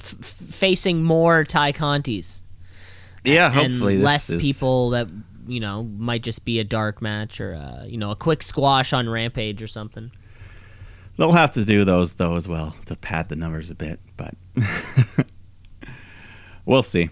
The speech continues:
Speaker 1: Yeah.
Speaker 2: Who knows? Who knows? At this point, though, no signs of slowing down for Jade Cargill. Uh,
Speaker 1: I think that's probably a better record than even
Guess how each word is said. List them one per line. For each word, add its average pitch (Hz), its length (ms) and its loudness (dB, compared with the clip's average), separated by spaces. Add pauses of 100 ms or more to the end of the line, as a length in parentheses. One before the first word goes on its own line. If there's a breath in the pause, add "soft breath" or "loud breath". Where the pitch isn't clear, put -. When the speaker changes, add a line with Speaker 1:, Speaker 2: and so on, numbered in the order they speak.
Speaker 1:
Yeah. 180 180 -6 (160)
Speaker 2:
Who 104 100 2
knows? 80 440 0 (180)
Who 120 120 4
knows? 156 440 4 (300 soft breath)
At 90 140 -4
this 127 160 2
point, 85 340 -2
though, 85 240 -6 (100)
no 85 160 -4
signs 80 360 -8
of 73 80 -10
slowing 80 320 -8
down 62 380 -8 (840 soft breath)
for 80 100 -4
Jade 80 340 -2
Cargill. 82 640 0 (220)
Uh, 78 260 -6
Speaker 1:
I 185 80 2
think 403 280 0
that's 214 220 2
probably 320 340 6
a 254 60 6
better 170 240 6
record 156 440 4
than 135 460 4
even 131 640 0